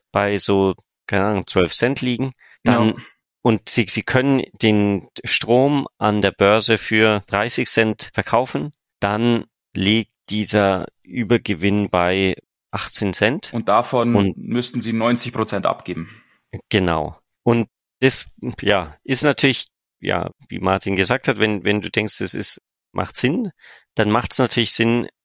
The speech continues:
Speaker 1: wenn dieser Strom wirklich zu dreißig Cent pro Kilowattstunde verkauft wird. Nur jetzt kommt dieser, das Problem für den Wunsiedler Elektrolyseur. Die hatten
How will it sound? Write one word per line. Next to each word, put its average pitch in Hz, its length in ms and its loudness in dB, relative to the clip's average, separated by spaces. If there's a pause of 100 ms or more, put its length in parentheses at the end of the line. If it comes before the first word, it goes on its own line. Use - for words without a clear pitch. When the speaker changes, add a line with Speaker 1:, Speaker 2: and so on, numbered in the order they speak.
Speaker 1:
wenn 98 380 -2
dieser 98 500 0
Strom 101 520 2
wirklich 98 400 -2
zu - 160 -2 (500)
dreißig 98 420 -4
Cent 92 320 -2 (120)
pro 90 100 -6
Kilowattstunde 92 760 0
verkauft - 500 -4
wird. - 180 -8 (160)
Nur 117 380 4
jetzt - 580 0 (180)
kommt 135 360 -2 (100)
dieser, 110 540 0 (100)
das - 180 -2
Problem 107 600 -2 (200)
für 113 260 -2
den 101 220 -4
Wunsiedler 117 480 -2
Elektrolyseur. 95 920 0 (840)
Die 147 240 2
hatten 131 400 -2